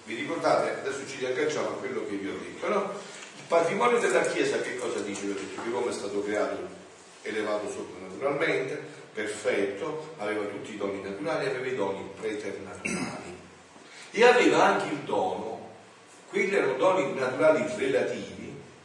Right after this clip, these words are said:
c'era un dono naturale, soprannaturale relativo, questo soprannaturale assoluto, si chiamava il dono della divina volontà.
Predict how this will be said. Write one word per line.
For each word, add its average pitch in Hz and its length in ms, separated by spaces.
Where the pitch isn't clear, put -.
c'era 196 200
un 202 100
dono 226 240
naturale, 185 540
soprannaturale 151 720
relativo, 147 340
questo 196 220
soprannaturale 190 540
assoluto, - 1500
si - 260
chiamava 262 460
il - 180
dono 160 320
della 151 400
divina 123 600
volontà. 107 840